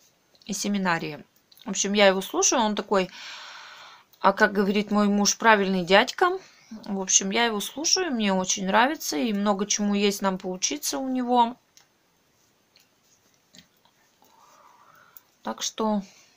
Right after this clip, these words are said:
в тишине нет, вязать я не могу. Сериалы не смотрю, я уже, по-моему, это говорила, да? Ну, фильм могу включить.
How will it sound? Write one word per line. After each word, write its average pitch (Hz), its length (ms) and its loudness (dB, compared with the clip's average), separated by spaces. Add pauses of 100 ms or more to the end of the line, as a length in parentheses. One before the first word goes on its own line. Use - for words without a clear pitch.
(600)
в - 80 -20
тишине 233 480 0
нет, 196 300 -2
вязать 220 380 -4
я 220 100 -4
не 220 120 -6
могу. 190 280 -4
Сериалы 214 480 2
не 190 120 -4
смотрю, 202 520 -6
я 254 160 -2
уже, 208 180 -6
по-моему, 208 460 -8
это 196 160 -14
говорила, 202 520 -8
да? 240 240 -8 (520)
Ну, 349 280 2 (120)
фильм 294 360 4
могу 247 280 2
включить. 226 800 -2